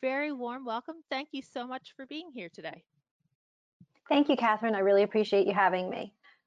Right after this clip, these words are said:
Speaker 2: Um, today we're gonna be talking about vendor management in healthcare, um,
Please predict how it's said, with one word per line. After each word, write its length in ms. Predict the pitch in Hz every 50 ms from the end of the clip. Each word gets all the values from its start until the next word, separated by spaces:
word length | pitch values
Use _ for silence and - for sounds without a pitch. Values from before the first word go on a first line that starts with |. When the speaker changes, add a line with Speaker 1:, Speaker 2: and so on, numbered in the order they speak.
| _ _ _ _ _
Speaker 2:
Um, 320 | 202 208 202 202 202 202 - - _ _ _ _ _ _
today 300 | - 240 254 254 285 302
we're 140 | 294 294
gonna 180 | 262 285 277 254
be 140 | 214 254 226
talking 420 | - - 185 196 196 - 220 214
about 320 | 208 190 185 185 180 165 180
vendor 240 | 190 190 202 208
management 560 | 208 202 185 185 185 185 180 - 196 190 - -
in 100 | 190 185
healthcare, 580 | 175 - 165 165 - - - 208 208 269 311 - - _ _ _ _ _ _ _ _ -
um, 460 | 202 196 190 185 180 180 180 165